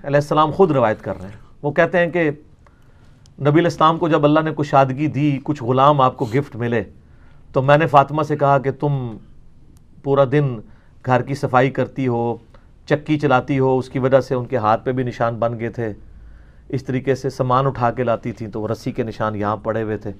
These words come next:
तो नबी अलैहिस्सलाम से जाके जो है वो एक गुलाम डिमांड कर लेते हैं जो हमें ज़रा हेल्प आउट कर देगा। जब सबको मिल रहा है तो हमें भी मिल जाएगा। तो सैयदा फातिमा हाजिर हुई। ये हदीस बुखारी में भी है, मुस्लिम में भी है।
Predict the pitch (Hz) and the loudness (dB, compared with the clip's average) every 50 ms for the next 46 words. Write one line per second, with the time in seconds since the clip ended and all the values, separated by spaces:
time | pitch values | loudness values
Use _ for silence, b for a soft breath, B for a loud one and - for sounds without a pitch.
0 | b b b b b b b b - 165 180 180 196 196 196 196 - 165 165 170 | b b b b b b b b -6 -2 0 2 4 2 2 2 0 0 0 0
1 | 151 175 156 147 156 147 156 156 170 165 151 160 - - - - - - - - | -2 -2 -2 2 2 2 2 0 -2 -4 -4 -6 -10 -20 -20 -20 -20 -20 -20 -20
2 | - - - - - - - 135 139 147 143 147 165 160 147 - - 147 131 110 | -20 -20 -20 -20 -20 -16 -4 2 4 4 4 4 2 0 0 -2 -2 -2 -2 0
3 | 117 127 123 131 143 156 151 120 123 117 113 113 131 - - 131 147 175 160 147 | 0 0 2 2 2 2 0 0 -2 0 -2 -2 -2 -2 -2 -2 0 2 0 0
4 | 151 151 139 123 - - - - - _ _ _ _ _ _ - _ _ - - | 0 -2 -4 -4 -6 -14 -20 -20 -20 _ _ _ _ _ _ -20 _ _ -20 -20
5 | - - - 135 151 147 143 147 160 151 151 156 156 151 147 135 131 139 139 175 | -20 -12 -4 -2 0 2 2 2 2 2 4 4 2 2 4 2 2 2 4 2
6 | 175 170 151 147 165 156 143 143 151 131 135 131 135 - - 120 110 156 127 - | 2 2 2 0 -2 -2 0 0 -2 -2 -4 -6 -10 -16 -4 0 0 0 0 2
7 | - - 185 185 190 233 233 196 190 190 185 185 202 196 196 202 190 185 - - | 4 4 4 6 8 6 8 8 8 8 8 8 6 6 6 2 -2 -2 -4 -12
8 | - _ - 117 120 123 123 127 160 165 165 165 156 151 165 151 135 139 123 - | -20 _ -10 -8 -6 -4 -2 -2 0 0 0 0 0 2 2 2 2 0 -2 -6
9 | b b b b b b b b b b b b b - 185 165 - 175 185 180 | b b b b b b b b b b b b b -12 -4 2 4 6 8 8
10 | 196 147 170 202 151 160 180 170 143 135 131 165 165 175 175 165 160 160 135 151 | 8 8 6 4 4 4 4 6 6 6 6 4 2 0 0 2 2 2 4 2
11 | 165 131 135 127 - 147 156 185 185 190 196 180 185 180 175 147 139 143 - 131 | 2 0 0 4 6 6 8 6 6 4 4 4 4 4 4 2 0 -2 -2 -4
12 | 110 95 85 76 78 - - - | -4 -4 -6 -10 -12 -14 -18 -20